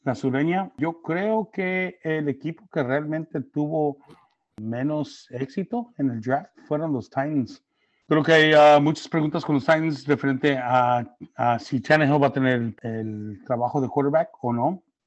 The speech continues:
Ah, obviamente cuando, ah, escogieron a Malik Willis en, eh, la ronda tercera, que fue el segundo quarterback,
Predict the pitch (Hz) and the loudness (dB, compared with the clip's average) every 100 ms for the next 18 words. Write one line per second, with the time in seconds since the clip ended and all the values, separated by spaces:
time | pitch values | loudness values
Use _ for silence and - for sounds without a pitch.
0 | - 117 113 113 107 117 123 123 120 123 | -8 -2 -2 -2 -4 -8 -8 -8 -8 -8
1 | 117 113 113 _ _ _ _ _ _ - | -8 -8 -12 _ _ _ _ _ _ -8
2 | 117 110 135 117 127 127 113 117 120 127 | -8 -6 -8 -4 -2 -2 -2 -2 -2 -4
3 | - 135 147 139 - - _ _ _ - | 0 2 2 0 -12 -20 _ _ _ -10
4 | 120 117 117 117 113 113 117 117 113 113 | -8 -6 -6 -6 -8 -8 -6 -4 -4 -4
5 | 113 123 131 127 107 - 127 139 - 110 | -4 -4 -4 -6 -10 -2 0 0 -2 -4
6 | 113 - 113 127 123 135 131 143 | -6 -6 -4 -2 -2 0 2 0